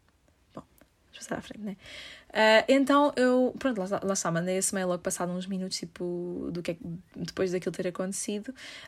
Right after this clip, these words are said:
Ah, e o meu namorado disse: "Sofia, tu tens que mandar bué mail, só assim é que eles estão a responder, tens que mandar bué mails." E eu:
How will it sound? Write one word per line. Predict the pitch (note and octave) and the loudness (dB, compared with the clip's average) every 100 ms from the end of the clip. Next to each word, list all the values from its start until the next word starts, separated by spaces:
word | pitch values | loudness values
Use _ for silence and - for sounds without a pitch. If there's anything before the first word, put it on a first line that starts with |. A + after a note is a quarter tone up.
| - | 2
Ah, | A3+ A3 A3 | 4 6 4
e | A3 | 2
o | A#3 | 0
meu | |
namorado | A#3 A3+ G#3 | 2 2 0
disse: | G3 - - | 0 0 0
"Sofia, | - - F#3+ | 0 2 0
tu | F3 | 0
tens | G3+ - | -4 -2
que | |
mandar | G#3 G3+ | 0 0
bué | G3+ G3+ | 4 4
mail, | G3+ E3 E3 | 4 0 0
só | - F#3 | 2 2
assim | F#3 F#3+ | 2 0
é | F#3 | -2
que | F#3 | -2
eles | |
estão | - F#3+ | -2 -4
a | |
responder, | - F#3+ E3+ | -2 -4 -4
tens | - | -4
que | |
mandar | F3 E3+ | -2 0
bué | F3 F#3 | 0 0
mails." | F3 - - - | -4 -6 -12 -6
E | G3 | -4
eu: | D#3+ | -2